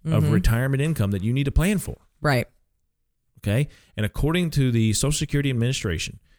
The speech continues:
Speaker 1: a man that reaches sixty-five years of age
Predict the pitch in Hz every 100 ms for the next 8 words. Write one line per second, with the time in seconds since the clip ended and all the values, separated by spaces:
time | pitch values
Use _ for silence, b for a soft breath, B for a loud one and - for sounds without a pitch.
0 | _ _ 107 107 131 185 190 147 147 127
1 | 113 - 175 175 185 170 147 147 143 113
2 | 110 95 98 - 98 95 - 110 76 67
3 | -